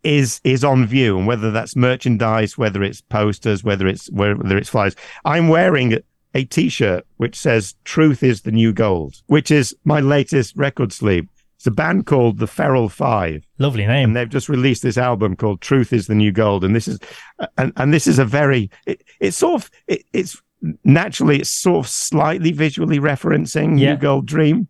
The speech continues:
Speaker 1: It's a great album. Uh, uh, and we're finding ways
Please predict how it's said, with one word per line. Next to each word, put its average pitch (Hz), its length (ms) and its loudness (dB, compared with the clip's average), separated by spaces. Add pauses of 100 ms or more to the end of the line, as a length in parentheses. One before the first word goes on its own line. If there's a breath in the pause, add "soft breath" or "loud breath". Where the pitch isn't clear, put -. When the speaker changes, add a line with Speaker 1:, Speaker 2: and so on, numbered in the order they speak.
Speaker 1:
It's 151 220 -2
a - 40 -2
great 175 360 0
album. 143 520 0 (420)
Uh, 80 180 -4
uh, 143 220 -2
and 151 420 0 (200)
we're 143 160 2
finding 160 640 0
ways 131 600 -2